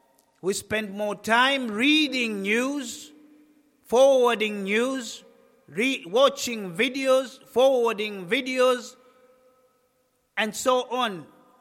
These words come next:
We spend more time on, uh, social media. Little we can do about them,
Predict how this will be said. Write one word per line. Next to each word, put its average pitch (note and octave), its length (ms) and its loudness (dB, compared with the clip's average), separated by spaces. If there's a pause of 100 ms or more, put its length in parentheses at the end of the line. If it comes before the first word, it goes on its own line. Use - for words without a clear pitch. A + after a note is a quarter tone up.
(340)
We F3+ 100 -6
spend A3+ 300 -4
more C4 240 0
time B3+ 480 0
on, A3 240 -4
uh, G#3 200 0 (200)
social B3 640 0
media. G#3+ 640 -2 (1600)
Little C4+ 400 0
we C4 120 -8
can A#3+ 280 -2
do C#4 260 -2
about A#3+ 440 2
them, C4+ 240 0